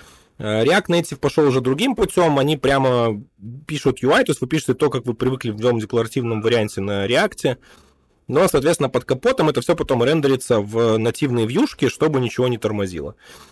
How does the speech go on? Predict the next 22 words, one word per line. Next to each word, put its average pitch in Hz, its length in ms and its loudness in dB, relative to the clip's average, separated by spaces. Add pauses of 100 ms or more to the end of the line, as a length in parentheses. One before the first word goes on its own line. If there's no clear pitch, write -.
Но 156 100 2
всё 165 140 2
равно 180 220 4
у - 20 4
вас 165 180 2
как - 160 -2
минимум 160 300 2
типа - 220 -2
есть 143 280 2
мост 190 300 2
между 135 260 0
тем, 151 220 0
что 131 160 0
у - 20 2
вас 131 220 0
есть 113 240 -4
U 120 100 4
I, 185 140 4
какая-то 113 400 0
логика 147 540 0 (320)
в 110 360 -2
платформе, 180 720 0